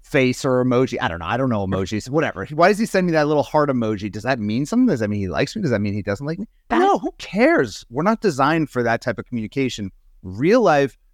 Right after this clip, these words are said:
Speaker 1: communication, we've evolved over millions of years to be able to read the subtleties of how someone communicates with us.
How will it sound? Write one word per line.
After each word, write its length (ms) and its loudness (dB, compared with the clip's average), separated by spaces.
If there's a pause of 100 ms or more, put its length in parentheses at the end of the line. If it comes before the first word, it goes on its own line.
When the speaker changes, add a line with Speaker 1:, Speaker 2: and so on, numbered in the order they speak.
Speaker 1:
communication, 920 0
we've 200 -2
evolved 600 0
over 200 0
millions 480 -2
of 120 -4
years 320 0
to 60 -14
be 60 0
able 140 -2
to 120 -6
read 400 -2
the 100 -2
subtleties 680 -2 (380)
of 180 0
how 220 2
someone 240 -2
communicates 640 -6
with 100 -4
us. 220 -4